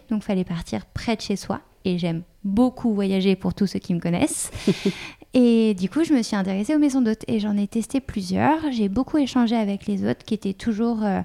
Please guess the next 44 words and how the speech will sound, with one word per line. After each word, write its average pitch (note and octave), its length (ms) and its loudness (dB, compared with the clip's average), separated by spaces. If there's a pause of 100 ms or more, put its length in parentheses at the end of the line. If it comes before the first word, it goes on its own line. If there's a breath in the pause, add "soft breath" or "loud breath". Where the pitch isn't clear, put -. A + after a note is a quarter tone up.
(420 loud breath)
des G#3 120 4
profils, G#3 480 -4
euh, F#3+ 300 0
vraiment A3 420 0
très A#3+ 340 2
humains, G#3+ 420 2
très A#3 200 -2
gentils, G#3+ 540 -4
à G#3+ 100 -2
l'écoute, G#3 520 -6 (120)
sur - 240 -4
l'échange, G#3+ 580 0 (520 loud breath)
avoir G3+ 440 2
envie G3+ 300 0
aussi G#3+ 340 -2
de G3 120 0
connaître A#3 380 2
de G#3+ 60 2
nouvelles G3 280 0
personnes. G#3+ 520 2 (220)
Et A3+ 100 2
je G3+ 100 0
leur F#3 160 -2
ai F#3+ 80 0
proposé A3 800 -2
de G#3 120 -6
savoir G3+ 320 -4
si - 160 -12
des F#3+ 520 -4
services A#3 460 -4
de G3+ 100 0
communication A3 680 -2
pour A3 160 -6
les F#3 220 -4
accompagner, A3 540 0 (420 loud breath)
pour G3 120 -6
faire G3 220 -4
parler A#3 340 0
de A3+ 60 -2
leur G#3+ 180 0
lieu, A3+ 140 0
mais G#3 160 -2
faire F#3+ 280 -8
parler G#3+ 440 -4